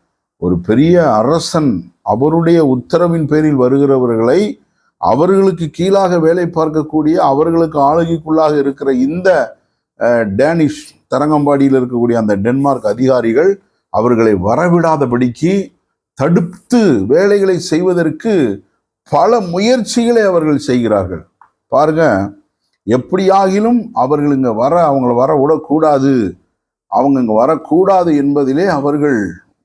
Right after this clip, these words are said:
தீவிரமா இருந்திருக்கிறார்கள். அப்போ அங்க இருந்ததான டேனிஷ் கவர்னர் ஹாசியஸ் அப்படிங்கிறதான அந்த கவர்னர் வந்து இதை சுத்தமா அவர் என்ன செய்யல, விரும்பவே இல்லை.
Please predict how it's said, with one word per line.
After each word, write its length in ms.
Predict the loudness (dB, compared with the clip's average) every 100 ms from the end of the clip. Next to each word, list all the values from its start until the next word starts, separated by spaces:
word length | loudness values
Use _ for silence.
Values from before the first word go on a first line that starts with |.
| _ _ -2
தீவிரமா 480 | 2 2 2 0
இருந்திருக்கிறார்கள். 920 | 0 0 0 -2 0 0 0 0 -4 -10 _ _ _ _ _ _ _ _ _ _ _
அப்போ 600 | -4 0 2 2 2 0
அங்க 300 | 0 0 0
இருந்ததான 760 | 0 -2 0 0 0 0 -4 -8 -18 -16 -6
டேனிஷ் 420 | -2 0 -2 -4
கவர்னர் 600 | -2 0 2 0 0 -4 -16 _ _ _ _ _ _ -6
ஹாசியஸ் 640 | -2 0 -2 0 0 0 -4
அப்படிங்கிறதான 720 | -2 0 2 2 2 0 0
அந்த 220 | 0 0
கவர்னர் 480 | 0 0 0 2 2
வந்து 580 | 2 0 2 0 0 -4 -16 _ -20 -20 _
இதை 280 | 0 0 0
சுத்தமா 460 | 0 -2 0 2
அவர் 140 | 2 0
என்ன 160 | -2
செய்யல, 300 | -2 0 0
விரும்பவே 480 | 0 0 0 0 0
இல்லை. 220 | 2 -2